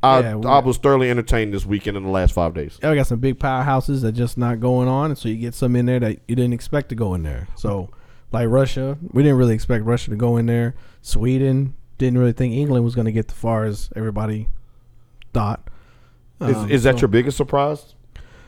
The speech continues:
Speaker 2: Uh, I think the biggest surprise, um, yeah, Russia's probably the, left, right? Left. If Japan would have been, found a way to pull that out
Speaker 1: Right.
Speaker 2: against Belgium,
Speaker 1: Right.
Speaker 2: phew,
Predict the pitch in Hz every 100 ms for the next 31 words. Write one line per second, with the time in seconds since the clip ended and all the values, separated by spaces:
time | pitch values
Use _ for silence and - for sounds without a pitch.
0 | - 151 139 - 233 262 - - _ -
1 | 139 123 139 165 170 - 143 135 131 127
2 | 123 120 - - - - - - - -
3 | 110 101 92 92 90 101 - - - _
4 | _ _ _ - - _ - - - -
5 | - 143 160 160 156 135 226 175 151 151
6 | 123 101 135 160 131 113 - - - -
7 | 117 117 113 - - _ _ 123 117 101
8 | - - - - 135 139 139 - 170 202
9 | 190 160 151 139 143 - 143 143 123 143
10 | 131 123 160 135 131 131 139 - - -
11 | 110 127 127 110 - 127 151 160 175 170
12 | 92 80 73 - - - _ - - -